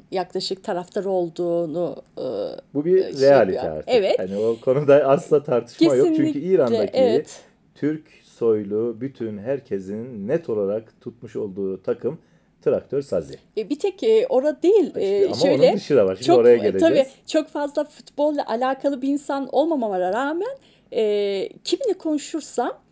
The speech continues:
Speaker 1: hatta İran çalışımı duyanlar hemen Traktör Sazi,
Speaker 2: Evet.
Speaker 1: e, şey, e, hemen o ifadeleri kullanıyorlar. Hatta "Haray haray men Türkem",
Speaker 2: Türkem
Speaker 1: e,
Speaker 2: sloganı
Speaker 1: söylemleri
Speaker 2: da,
Speaker 1: direkt,
Speaker 2: evet,
Speaker 1: e,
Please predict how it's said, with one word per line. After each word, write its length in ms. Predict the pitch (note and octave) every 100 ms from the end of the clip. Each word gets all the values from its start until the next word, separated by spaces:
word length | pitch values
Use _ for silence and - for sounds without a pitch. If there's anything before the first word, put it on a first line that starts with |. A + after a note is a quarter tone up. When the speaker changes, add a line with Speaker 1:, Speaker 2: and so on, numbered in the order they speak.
| _ _
Speaker 1:
hatta 260 | - C4+ F4
İran 280 | C#4+ F4+ F4
çalışımı 440 | - D4+ - D4+
duyanlar 320 | C#4+ C#4+ D#4+ G4
hemen 220 | E4+ F#4+
Traktör 380 | - D#4+ - F#4+
Sazi, 480 | - E4 A3 F#3 D#3+ _ G#3+
Speaker 2:
Evet. 580 | C3 F3+ E3+ D#3+ G2 D2 -
Speaker 1:
e, 240 | G2+ B2+ G3
şey, 220 | - G#3+
e, 800 | F3 F3+ F3 E3+ F3 F#3 B2+ -
hemen 240 | B3 A3+ A3+
o 200 | A#3 F#3+
ifadeleri 520 | - C4 A3+ A#3 B3+
kullanıyorlar. 500 | - G#3 F3+ F3+ G4+ - - _
Hatta 240 | C#4+ D#4
"Haray 360 | - C#4+ E4 D#4
haray 320 | C4+ B3+ B3+
men 240 | A#3+ A#3+ B3
Türkem", 360 | C4 - B3+
Speaker 2:
Türkem 200 | A3+ G#3+
Speaker 1:
e, 340 | G#3 G3+ G3 G3+
Speaker 2:
sloganı 180 | C4+ C#4
Speaker 1:
söylemleri 360 | B3 C4 C#4
Speaker 2:
da, 100 | -
Speaker 1:
direkt, 340 | D4+ F4 A3+ G#3+
Speaker 2:
evet, 120 | G3+
Speaker 1:
e, 640 | G3+ F3+ F#3 F#3 F3 -